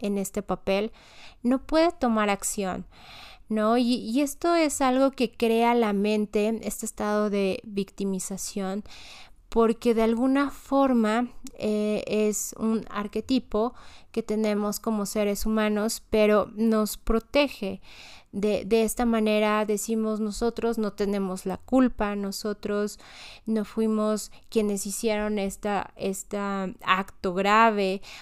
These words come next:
o quienes atacaron", y generalmente quedamos protegidos por nosotros mismos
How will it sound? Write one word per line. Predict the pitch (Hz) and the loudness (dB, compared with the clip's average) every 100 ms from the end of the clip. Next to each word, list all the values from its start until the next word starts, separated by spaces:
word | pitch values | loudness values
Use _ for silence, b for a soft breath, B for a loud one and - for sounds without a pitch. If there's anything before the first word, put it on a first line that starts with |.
| B | B
o | 196 | -6
quienes | 190 190 190 196 | -4 -4 -4 -6
atacaron", | 190 185 - 214 226 208 202 - | -4 -6 0 2 4 2 -2 -4
y | 220 233 190 - | 0 0 0 -8
generalmente | - 240 240 247 262 285 254 240 233 233 | -4 0 2 4 2 2 2 2 2 -2
quedamos | - 208 202 208 214 214 - - | -2 -4 -2 -2 -2 -4 -8 -6
protegidos | 208 - 202 - 240 240 226 | -6 -4 -6 -4 0 2 0
por | - 214 | -2 -2
nosotros | 202 196 208 196 202 - | -2 -4 -6 -6 -8 -6
mismos | 208 196 202 208 - | -6 -4 -6 -6 -8